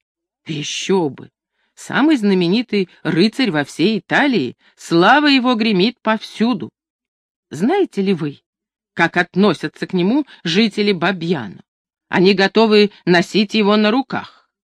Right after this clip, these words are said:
И вы, разумеется, знаете, что он претендент на трон Бабьяно,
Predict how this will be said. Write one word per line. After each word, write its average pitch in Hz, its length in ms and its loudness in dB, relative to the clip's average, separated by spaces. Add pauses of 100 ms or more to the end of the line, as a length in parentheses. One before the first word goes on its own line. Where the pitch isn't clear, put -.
(680)
И 143 100 -4
вы, 117 220 -8
разумеется, 165 800 -6 (200)
знаете, 160 640 0
что - 240 -6
он 185 180 0 (160)
претендент 151 880 -2 (120)
на 160 240 0
трон 170 340 -2
Бабьяно, 220 640 -2